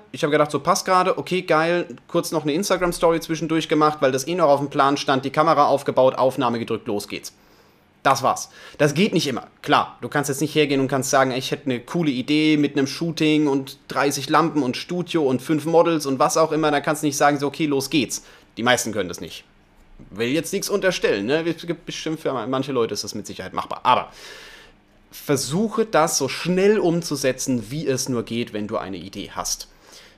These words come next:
Kann man jetzt drehen und wenden, wie man möchte. Ich hab auch Projekte, die dauern ewig, ähm, mitunter, weil sie auch relativ kompliziert sind. Aber wenn es kurz umzusetzen geht, mach ich's einfach.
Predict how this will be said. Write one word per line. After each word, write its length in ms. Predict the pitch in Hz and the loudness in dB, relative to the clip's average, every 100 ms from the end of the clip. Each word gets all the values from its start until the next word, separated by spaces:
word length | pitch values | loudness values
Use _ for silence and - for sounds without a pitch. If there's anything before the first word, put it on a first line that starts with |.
| _ _ _ - | _ _ _ -2
Kann 100 | 151 | 2
man 140 | 156 | 2
jetzt 240 | 143 - 135 | 2 -2 0
drehen 180 | 156 | 2
und 120 | 147 139 | 4 2
wenden, 280 | 147 147 | 2 0
wie 80 | 131 | -2
man 160 | 127 127 | 0 2
möchte. 300 | 156 160 165 | 0 0 -4
Ich 180 | 139 151 | -4 -2
hab 80 | |
auch 180 | 117 143 | -2 -2
Projekte, 380 | 151 143 143 143 | -2 -2 -2 -4
die 140 | 135 | 0
dauern 320 | 131 131 120 - | 2 2 0 0
ewig, 600 | 143 151 127 135 - - _ | 2 2 2 -4 -6 -16 _
ähm, 480 | 117 120 123 123 120 - | -2 0 0 -2 -6 -10
mitunter, 600 | 110 123 131 143 139 135 | -6 -4 -4 -4 0 2
weil 160 | 117 113 | 2 0
sie 140 | 117 | -2
auch 220 | 98 104 | -4 -4
relativ 400 | 110 98 - 107 | -4 -4 -6 -12
kompliziert 560 | - 107 110 - 151 147 | -12 -10 -10 -8 -6 -4
sind. 160 | 131 135 | -6 -4
Aber 240 | - 110 | -6 -4
wenn 180 | 185 226 | -2 -2
es 200 | 175 - | -2 -4
kurz 280 | - 104 - | -6 -8 -8
umzusetzen 720 | 92 98 107 101 85 - 92 | -14 -14 -14 -12 -10 -12 -10
geht, 240 | 98 135 - - _ | -8 -10 -12 -20 _
mach 280 | - 143 175 | -4 -2 0
ich's 140 | 165 - | -4 -6
einfach. 280 | 104 101 | -8 -10